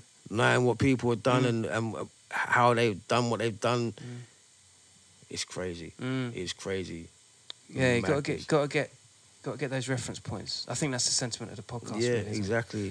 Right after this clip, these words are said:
Speaker 2: If you were to take away
Speaker 1: Exactly.
Speaker 2: anything, it's like, you know, all these opportunities are here, and, uh, utilise them, but also go back to go forward.
Speaker 1: Exactly, exactly,
Speaker 2: Yeah.
Speaker 1: exactly. That's the main thing anyway, you just,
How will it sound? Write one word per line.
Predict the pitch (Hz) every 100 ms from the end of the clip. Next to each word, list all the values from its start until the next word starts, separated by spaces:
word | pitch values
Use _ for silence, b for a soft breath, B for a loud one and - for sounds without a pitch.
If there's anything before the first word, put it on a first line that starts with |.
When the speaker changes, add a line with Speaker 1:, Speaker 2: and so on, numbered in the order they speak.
| -
Speaker 2:
If | -
you | 139
were |
to | -
take | 156 135
away | 139
Speaker 1:
Exactly. | 135 143
Speaker 2:
anything, | 139 110 139 135
it's | - -
like, | 117 113
you | -
know, | 120 110
all | 120
these | 127
opportunities | 123 - - 156 143 151
are | 160
here, | 135 139 156 B B B B B -
and, | 127 127
uh, | 131 131 131 131 - - - -
utilise | 165 - 143 135 -
them, | 143 151 135
but | 139
also | 151 143 151 143 131
go | - 139
back | - 147 -
to | 131
go | 131
forward. | 123 156 92 - - - -
Speaker 1:
Exactly, | 101 98 117 107 104 98
exactly, | 104 113 117 110
Speaker 2:
Yeah. | 98
Speaker 1:
exactly. | 104 113 110 110 107
That's | 139
the | -
main | 120 123 113
thing | - 120
anyway, | 120 117 113
you |
just, | 107 110 -